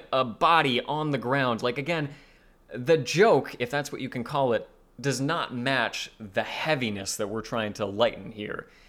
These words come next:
All that we're having is just a call out, "Hey, zoinks isn't something people normally say."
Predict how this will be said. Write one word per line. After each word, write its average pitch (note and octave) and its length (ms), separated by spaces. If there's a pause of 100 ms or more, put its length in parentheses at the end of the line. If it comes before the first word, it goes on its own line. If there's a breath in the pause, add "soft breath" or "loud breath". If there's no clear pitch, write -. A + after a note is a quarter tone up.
(400 soft breath)
All G3 200
that G#3 100
we're F3+ 100
having E3+ 300
is C#3 80
just C#3 160
a C3+ 40
call C#3 280
out, B2 260
"Hey, G3+ 240
zoinks A3 460
isn't A#2 220
something A2+ 360
people A#2 300
normally A2 380
say." C3+ 480